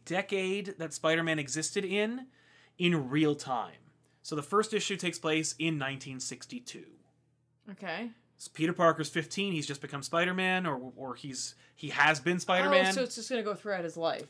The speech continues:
Speaker 1: Yes.
Speaker 2: basically. Okay.
Speaker 1: So it's gonna be Spider-Man in the sixties. It's issue two, he'll be in this, it'll be Spider-Man in the seventies, ten years later.
Speaker 2: Okay, twenty-five.
Speaker 1: So he's twenty-five.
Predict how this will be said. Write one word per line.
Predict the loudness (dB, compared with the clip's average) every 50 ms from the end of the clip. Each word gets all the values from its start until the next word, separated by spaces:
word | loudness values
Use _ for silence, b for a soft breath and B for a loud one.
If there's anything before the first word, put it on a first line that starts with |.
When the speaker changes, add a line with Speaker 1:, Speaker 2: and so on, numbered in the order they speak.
| -16
Speaker 1:
Yes. | -16 -14 -12 -10 -8
Speaker 2:
basically. | -8 -8 -6 -8 -8 -8 -8 -10 -8 -6
Okay. | -8 -6 -4 -4 -4 -2 -4 -4
Speaker 1:
So | -2 0 0
it's | 0 2
gonna | 0 0
be | 0 0
Spider-Man | 2 2 2 4 4 4 2 2
in | 2 0
the | 0
sixties. | 0 0 -2 -2 -4 -8 -10 -12 -12 -16 b b b b b b -10
It's | -6 -2 0
issue | 0 0 0 -2 -2
two, | 0 0 0 2
he'll | 2 2
be | 2 2
in | 2
this, | 2 0 -2 -2 -2
it'll | 0 -2 -2
be | -2
Spider-Man | -2 0 2 4 4 4 2 0
in | 0 -2
the | 0 0
seventies, | 2 2 2 2 2 0 -4 -4 -4 -6 -8 B B B -10
ten | -10 -6 -2 2 2 2 2 2
years | 2 4 6 6 6 6 6 4
later. | 2 2 4 4 4 4 2 2 0 -4 -8 -10 -12 -12 -8
Speaker 2:
Okay, | -8 -6 -4 -4 -6
twenty-five. | -6 -8 -10 -10 -10 -8 -6 -6 -6 -6 -6 -6 -6
Speaker 1:
So | -4 -4
he's | -4 -2
twenty-five. | -2 0 0 0 2 4 8 8 8 8 6 4